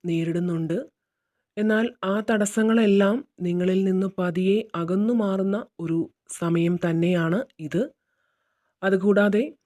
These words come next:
നിങ്ങൾ ഏതോ ഒരു കാര്യത്തിന് ഒരു ഉറച്ച തീരുമാനമെടുക്കുന്നതായി ഇവിടെ കാണുന്നുണ്ട്.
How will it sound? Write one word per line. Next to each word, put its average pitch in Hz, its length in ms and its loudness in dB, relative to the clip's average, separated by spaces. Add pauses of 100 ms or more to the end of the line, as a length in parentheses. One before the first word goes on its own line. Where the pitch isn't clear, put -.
(420)
നിങ്ങൾ 233 320 2 (100)
ഏതോ 208 440 8
ഒരു 208 200 4
കാര്യത്തിന് 175 560 2 (840)
ഒരു 190 400 2
ഉറച്ച 180 340 0
തീരുമാനമെടുക്കുന്നതായി 196 1500 4
ഇവിടെ 165 340 0
കാണുന്നുണ്ട്. 160 680 -4